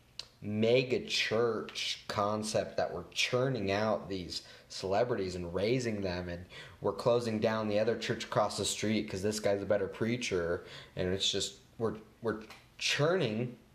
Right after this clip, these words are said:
the butter, right? The, the Christian butter to get the right formula, to get the right things. And, and I'm, I'm guilty of it sometimes. Like, uh, there are, there are plenty of churches that do not,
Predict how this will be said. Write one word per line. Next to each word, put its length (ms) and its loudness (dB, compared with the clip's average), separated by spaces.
the 60 4
butter, 440 6
right? 320 2
The, 120 0
the 160 4
Christian 480 2
butter 400 2
to 80 -6
get 220 -2
the 60 4
right 300 4
formula, 680 2
to 80 -10
get 180 -4
the 80 0
right 340 4
things. 280 2
And, 160 2
and 240 2
I'm, 280 2
I'm 340 0
guilty 540 4
of 200 2
it 440 0
sometimes. 680 0
Like, 380 0
uh, 160 4
there 160 6
are, 300 6
there 120 2
are 60 0
plenty 460 -2
of 140 -6
churches 1080 -2
that 380 -2
do 160 -4
not, 520 2